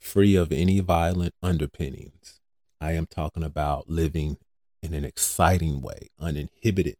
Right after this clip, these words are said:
still responsible, because the greatest fruits produced from a harvest are those by the dangerous,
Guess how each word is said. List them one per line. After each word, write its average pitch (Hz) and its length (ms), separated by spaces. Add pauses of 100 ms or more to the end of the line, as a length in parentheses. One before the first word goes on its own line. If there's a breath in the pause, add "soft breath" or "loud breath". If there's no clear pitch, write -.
(120)
still 92 580
responsible, - 800 (220)
because 95 260
the 82 80
greatest 92 500
fruits - 380 (140)
produced 92 800 (240)
from 90 240
a 78 100 (140)
harvest 92 520
are 78 140
those 82 460
by 76 240
the 76 120
dangerous, 85 840